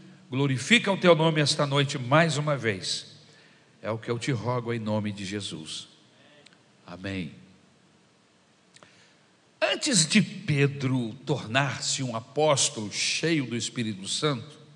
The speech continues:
um pregador ungido,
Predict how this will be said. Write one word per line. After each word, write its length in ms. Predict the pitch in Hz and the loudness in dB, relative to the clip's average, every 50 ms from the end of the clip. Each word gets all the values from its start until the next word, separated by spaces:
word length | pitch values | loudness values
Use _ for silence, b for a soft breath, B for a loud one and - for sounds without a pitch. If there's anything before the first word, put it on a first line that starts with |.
| - _ _ - _ _ _ _ _ _ - b b b b b b b b b b b b | -20 _ _ -20 _ _ _ _ _ _ -20 b b b b b b b b b b b b
um 160 | - 175 180 | -2 -2 -2
pregador 580 | 147 - 170 156 131 117 127 123 107 143 147 139 | 0 2 2 2 2 0 -4 0 2 4 4 4
ungido, 800 | 131 123 113 104 92 92 98 135 180 185 170 - - - - | 4 0 0 -2 -2 0 4 8 8 8 8 6 -2 -8 -10